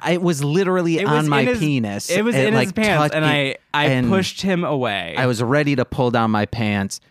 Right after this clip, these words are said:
Speaker 1: But you can find that on Facebook, the Mostly Speakin' Sentai. If you just go to facebook dot com forward slash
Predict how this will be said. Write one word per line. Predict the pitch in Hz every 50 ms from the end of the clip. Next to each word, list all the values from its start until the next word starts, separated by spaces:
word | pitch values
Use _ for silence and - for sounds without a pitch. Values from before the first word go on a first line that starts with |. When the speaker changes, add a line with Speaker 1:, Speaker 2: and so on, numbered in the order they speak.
| _ _ _
Speaker 1:
But | 165 151 190 180
you | 202 185
can | 180 226 202
find | 175 - - 185 160 165 165 165 156
that | 156 151 151 156 156 151 - - -
on | 123 135 147 156
Facebook, | 147 - - 143 127 127 123 - - - 135 127 -
the | - 127
Mostly | 123 123 120 127 123 - - 135 127
Speakin' | 123 - - - - 131 117 - 135 117 113
Sentai. | - - - 127 120 120 123 - - 139 131 135 131
If | 127 117 -
you | 127
just | 113 131 120 -
go | 131 120
to | 113 110
facebook | - - 147 131 131 120 - - 139 123 - _
dot | 127 123 123 -
com | - 139 139 131 123 113
forward | - 156 175 165 139 127
slash | - - - 127 120 117 113 135 - -